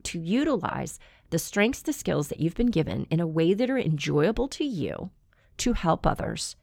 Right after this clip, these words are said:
to do for others in your work, at home, with family and friends, whatever it is that you are doing. The thing that I would say is you're probably already doing this to some extent. We all do.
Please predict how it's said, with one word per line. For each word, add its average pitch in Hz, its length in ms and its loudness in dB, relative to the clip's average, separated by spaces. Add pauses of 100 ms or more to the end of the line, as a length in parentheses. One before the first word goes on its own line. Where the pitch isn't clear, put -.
(160)
to 208 120 2
do 175 220 2
for - 260 -4
others - 440 -6 (340)
in 151 220 4
your 147 180 2
work, 139 500 0 (460)
at 147 220 2
home, 170 680 0 (320)
with 165 200 0
family 147 440 2
and 131 140 0
friends, 180 720 -2 (280)
whatever 226 480 4
it 233 120 2
is 170 200 2
that - 180 -2
you 135 360 -2 (100)
are 156 80 0
doing. 175 400 -2 (1200)
The 247 100 6
thing 330 220 2 (100)
that 294 60 2
I 240 60 4
would 165 160 0
say 160 280 2
is 160 120 4
you're 202 100 2
probably 240 640 0
already 156 400 4
doing 151 360 2
this 175 200 0
to - 120 -8
some 147 280 -2
extent. - 760 -6 (360)
We - 220 -4
all 151 300 2
do. 160 520 0